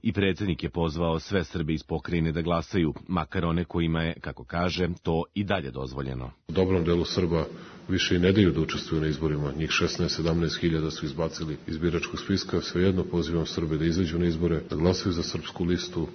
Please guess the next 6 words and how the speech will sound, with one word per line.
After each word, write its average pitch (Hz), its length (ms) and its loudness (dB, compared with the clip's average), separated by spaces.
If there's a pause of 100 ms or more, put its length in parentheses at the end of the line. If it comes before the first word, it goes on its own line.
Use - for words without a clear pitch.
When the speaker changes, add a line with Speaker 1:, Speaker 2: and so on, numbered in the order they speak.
Speaker 2:
kako 85 220 -4
bismo 80 540 0
imali 104 320 6
nekoga 90 400 2
od 87 120 4
institucionalnih 82 840 0